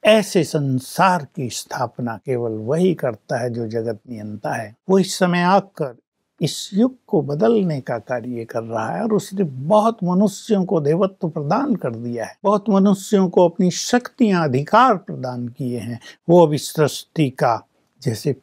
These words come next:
परिवर्तन कर देंगे और कुछ ही सालों के बाद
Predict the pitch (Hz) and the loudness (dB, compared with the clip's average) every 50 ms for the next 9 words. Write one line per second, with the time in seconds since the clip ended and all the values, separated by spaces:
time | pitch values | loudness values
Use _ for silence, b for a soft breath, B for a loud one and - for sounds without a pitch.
0 | _ - 147 143 170 180 185 190 170 - _ _ - 160 135 135 _ - 120 107 | _ -2 0 2 4 4 2 2 0 -4 _ _ -10 -10 -10 -10 _ -14 -12 -10
1 | 107 104 107 110 107 110 110 110 135 - - _ - 139 120 120 120 - _ _ | -10 -8 -8 -6 -6 -6 -4 -6 -6 -8 -8 _ -4 -2 -2 -2 -2 -8 _ _
2 | _ _ - 208 208 202 - 202 202 165 - - - - - 160 180 202 196 175 | _ _ 0 0 0 2 2 2 2 2 0 -4 -12 -2 0 2 4 4 4 4
3 | - - - 156 123 107 110 120 127 131 131 120 110 101 101 | 2 2 0 -4 -4 -2 -2 0 2 2 2 0 -2 -6 -10